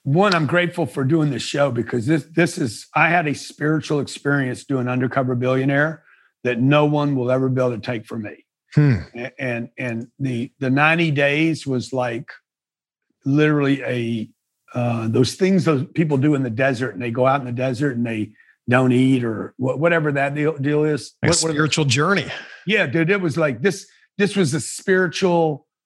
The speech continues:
Speaker 1: quest or something where I got to meet, because when you lose your name, your credit cards, your money, your jet, all the people around you and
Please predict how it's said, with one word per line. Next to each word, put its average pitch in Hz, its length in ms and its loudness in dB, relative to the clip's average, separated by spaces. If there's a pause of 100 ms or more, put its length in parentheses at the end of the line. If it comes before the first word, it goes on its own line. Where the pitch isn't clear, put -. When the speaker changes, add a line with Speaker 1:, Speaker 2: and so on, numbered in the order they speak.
(640)
Speaker 1:
quest 160 560 0
or 143 80 -4
something 135 800 -4
where 127 340 0
I 147 220 2
got 160 200 0
to 143 100 -8
meet, 139 480 -4 (1200)
because 160 440 2
when 185 120 0
you 196 100 2
lose 240 220 0
your 208 80 2
name, 190 240 2
your 160 80 0
credit 180 300 -2
cards, 165 280 0
your 156 100 -2
money, 156 280 0
your 123 240 -4
jet, 139 440 0 (760)
all 170 220 4
the 160 80 0
people 165 320 0
around 156 420 0
you 151 440 2
and 123 340 -8